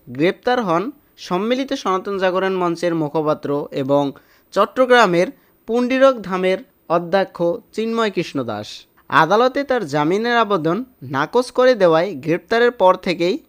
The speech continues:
কারাগারে আছেন তিনি। সর্বশেষ দুই জানুয়ারি তার জামিনের আবেদন নাকচ করেছে আদালত। এর আগে ভারতের কেন্দ্রীয় সরকার চিন্ময় কৃষ্ণ দাসকে মুক্তি দিতে বাংলাদেশের অন্তর্বর্তী সরকারকে অনুরোধ করেছিল।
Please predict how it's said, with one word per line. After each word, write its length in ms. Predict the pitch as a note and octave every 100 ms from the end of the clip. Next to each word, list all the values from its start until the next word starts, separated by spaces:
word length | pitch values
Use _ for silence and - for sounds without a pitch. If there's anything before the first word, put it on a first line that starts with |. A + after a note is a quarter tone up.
| _ -
কারাগারে 480 | C#3+ D3 D3+ D3
আছেন 300 | C3+ - A#2+
তিনি। 280 | A2+ A2+ A2 - _ _
সর্বশেষ 680 | - E3+ F3 F#3+ G3+ F#3 D3+
দুই 280 | D#3 C4
জানুয়ারি 480 | A#3+ A#3 A#3 G#3+ G3+
তার 480 | - D#3+ D#3+ D3 - _ _ B2
জামিনের 500 | D3 D3+ G#3+ C4 B3+
আবেদন 360 | A#3+ B3 B3
নাকচ 360 | A3 E3+ G#3 -
করেছে 340 | D#3+ D3 G#3
আদালত। 420 | D3 A#2+ A#2 G2+ - _ _ _
এর 200 | D#3+ G#3+
আগে 500 | - D#3 F3+ F3 -
ভারতের 440 | D3+ B2+ D#3+ G#3+
কেন্দ্রীয় 440 | G#3 E3 E3+ G3+ A#3+
সরকার 380 | A#3+ F3+ D3+ D#3+ -
চিন্ময় 340 | F3 F3+ F#3+
কৃষ্ণ 260 | G3+ - G#3
দাসকে 460 | F3+ F3 - D3 - _ _ -
মুক্তি 420 | C#3 F3+ - B3
দিতে 420 | A#3+ G3 E3+ G3 -
বাংলাদেশের 680 | B2+ C#3+ D3+ F3 F3+ F3+ G3
অন্তর্বর্তী 520 | D3 D3+ F3+ F#3+ A3
সরকারকে 480 | G#3+ E3 D3 D#3 G#3
অনুরোধ 300 | F3+ C#3+ D3
করেছিল। 480 | D3 B2+ A#2+ G#2+